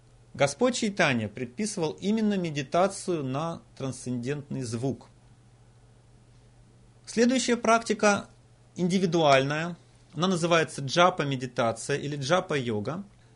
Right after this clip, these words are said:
Это практика, в которой мы используем четки.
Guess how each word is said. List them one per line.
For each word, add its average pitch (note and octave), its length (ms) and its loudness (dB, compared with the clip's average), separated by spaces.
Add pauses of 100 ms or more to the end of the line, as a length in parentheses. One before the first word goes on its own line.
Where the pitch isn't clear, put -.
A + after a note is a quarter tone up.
(200)
Это A#3 200 2
практика, A3+ 540 0
в - 60 -12
которой G#3+ 280 2
мы G3 180 2
используем F3+ 520 0
четки. - 520 -2